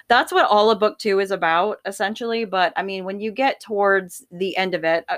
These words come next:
uh, you know, another s-, uh, significant thing that happened is, you know, there was another occurrence of, "You can't go out and drink."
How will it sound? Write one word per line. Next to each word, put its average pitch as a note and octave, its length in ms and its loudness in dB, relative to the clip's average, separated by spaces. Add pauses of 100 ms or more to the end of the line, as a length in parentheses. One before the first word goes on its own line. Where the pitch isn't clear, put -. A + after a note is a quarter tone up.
uh, - 120 -12
you G#3 80 -8
know, F#3 160 -2
another G#3+ 300 0
s-, - 280 -10
uh, E3 300 0
significant G3+ 640 -4
thing F#3 140 -2
that F3 120 -2
happened F3 420 -4
is, E3 400 -2 (440)
you F#3+ 80 -2
know, F3+ 100 6
there F3 100 6
was F3+ 140 2
another F#3 380 4
occurrence F#3+ 640 2
of, E3+ 540 2
"You G3 280 -8
can't G3 340 -2
go F3 140 2
out E3 220 4
and F3 100 -8
drink." A3+ 560 -2